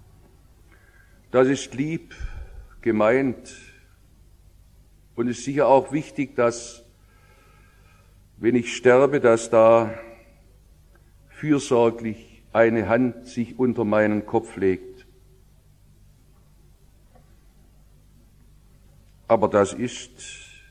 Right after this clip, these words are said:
nicht das, was Jesus gemeint hat. Wir warten auf unseres Leibes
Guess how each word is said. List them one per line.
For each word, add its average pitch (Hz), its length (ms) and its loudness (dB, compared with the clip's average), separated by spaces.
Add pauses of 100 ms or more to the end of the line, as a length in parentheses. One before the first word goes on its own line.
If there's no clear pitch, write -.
(600)
nicht 135 320 -8
das, 139 240 0
was 135 240 0
Jesus 170 400 0
gemeint 87 500 -4
hat. 87 140 -12 (4000)
Wir 98 160 -2
warten 131 320 2
auf 127 260 2
unseres 117 560 -2
Leibes - 840 -2